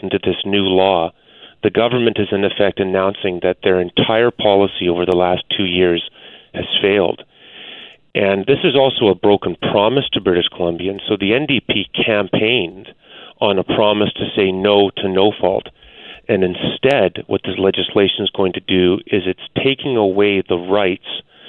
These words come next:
of British Columbians to go to court and to get a fair settlement.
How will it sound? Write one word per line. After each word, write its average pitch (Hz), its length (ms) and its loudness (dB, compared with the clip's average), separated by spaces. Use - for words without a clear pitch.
of - 160 -2
British 117 360 4
Columbians 98 520 0
to 110 80 -2
go 104 220 4
to 101 80 4
court - 460 2
and 101 120 -4
to 113 100 2
get 123 160 2
a 110 160 2
fair 101 280 2
settlement. 98 480 0